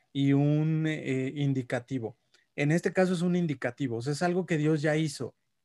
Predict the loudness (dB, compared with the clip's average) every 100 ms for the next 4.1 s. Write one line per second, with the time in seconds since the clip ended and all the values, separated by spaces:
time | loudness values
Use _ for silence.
0 | _ _ _ _ 0 4 4 4 4 6
1 | 4 4 2 0 0 0 0 0 0 0
2 | -2 -2 -2 -2 0 0 0 -2 2 2
3 | 2 2 2 0 -2 -2 -2 -2 -2 -2
4 | -8